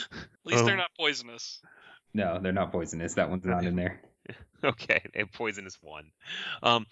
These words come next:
Speaker 2: yeah, so, uh, so what happens when that, when the, the absorbing Sliver Queen hits me? Uh, nothing happens, right?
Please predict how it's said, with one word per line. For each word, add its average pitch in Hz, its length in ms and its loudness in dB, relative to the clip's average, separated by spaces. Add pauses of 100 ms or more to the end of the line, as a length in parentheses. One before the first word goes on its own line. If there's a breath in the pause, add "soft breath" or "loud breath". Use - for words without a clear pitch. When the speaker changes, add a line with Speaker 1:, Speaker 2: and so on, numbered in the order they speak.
(140 loud breath)
Speaker 2:
yeah, 110 240 4
so, 131 300 -6 (180)
uh, 95 800 0
so - 160 -10
what 147 120 4
happens 117 460 4
when 104 220 -8
that, 95 260 4
when 101 260 -10
the, 98 320 -6 (120)
the 95 280 -6
absorbing 107 1080 0
Sliver 104 400 -4
Queen 92 720 -6 (280 soft breath)
hits 92 320 -2
me? 80 280 -6 (120)
Uh, 80 760 -2 (100)
nothing 127 280 4
happens, 90 340 4
right? 101 260 2